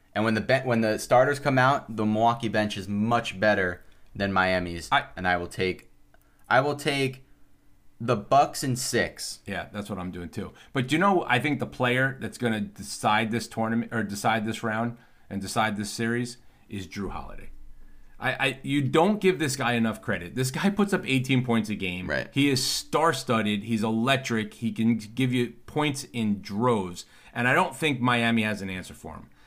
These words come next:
Speaker 2: I don't think
Speaker 1: And,
Speaker 2: that
Speaker 1: and like we said, Oladipo was an answer, but
Speaker 2: He was.
Speaker 1: he's a big X factor.
Speaker 2: Right. And I just don't, I don't think, you know, Nunn and, uh,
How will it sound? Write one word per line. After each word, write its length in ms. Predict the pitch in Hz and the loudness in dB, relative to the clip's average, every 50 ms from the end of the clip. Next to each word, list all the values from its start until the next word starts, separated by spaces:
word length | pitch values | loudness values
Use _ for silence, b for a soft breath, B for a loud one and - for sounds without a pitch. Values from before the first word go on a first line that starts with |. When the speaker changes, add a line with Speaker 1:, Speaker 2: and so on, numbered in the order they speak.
| b b b | b b b
Speaker 2:
I 100 | 123 127 | -2 0
don't 320 | 120 147 151 175 160 - | 2 2 0 0 -2 -4
think 260 | - 156 156 143 139 | -4 -2 0 2 2
Speaker 1:
And, 80 | 139 143 | 2 4
Speaker 2:
that 80 | 131 | 4
Speaker 1:
and 280 | 143 143 143 123 - - | 4 2 2 0 -2 2
like 200 | 120 127 131 123 | 4 4 4 4
we 80 | 135 131 | 0 0
said, 200 | 131 156 139 - | 2 2 2 4
Oladipo 540 | 101 110 113 117 107 113 120 107 117 113 | 4 4 4 4 4 2 2 2 2 4
was 200 | 113 120 123 120 | 4 4 4 2
an 80 | 110 95 | 2 2
answer, 300 | 92 90 90 - - 87 | 2 2 0 -2 -4 -6
but 240 | 82 87 82 80 - - | -4 -4 -6 -6 -6 -8
Speaker 2:
He 60 | 104 110 | -2 0
was. 180 | 151 208 214 117 | 2 4 4 4
Speaker 1:
he's 140 | 113 107 | 2 2
a 40 | 113 | 2
big 200 | 98 110 110 107 | 2 4 4 4
X 200 | 113 123 131 131 | 4 4 2 2
factor. 360 | - 87 60 - - - - - | -2 -4 -4 -4 -8 -14 -8 -2
Speaker 2:
Right. 240 | - 180 135 - - - | 0 0 0 -2 -4 -2
And 120 | 127 127 135 | 0 2 2
I 80 | 143 151 | 2 0
just 200 | 147 170 175 - | -2 -4 -2 0
don't, 220 | 214 185 - - | 0 0 0 2
I 80 | - 151 | 0 2
don't 240 | 170 196 208 - 202 | 4 4 2 2 2
think, 280 | 196 190 185 - - - - - _ _ - - - | 2 2 2 0 -8 -18 -20 -20 _ _ -20 -12 -4
you 120 | - 165 151 | -2 0 2
know, 140 | 143 127 120 | 4 4 4
Nunn 540 | 123 127 131 135 135 139 139 139 143 135 123 | 6 6 6 6 6 6 4 4 4 4 4
and, 260 | 113 110 110 110 110 | 4 4 2 2 2
uh, 400 | 107 104 104 101 101 98 95 | 2 2 2 2 2 0 -2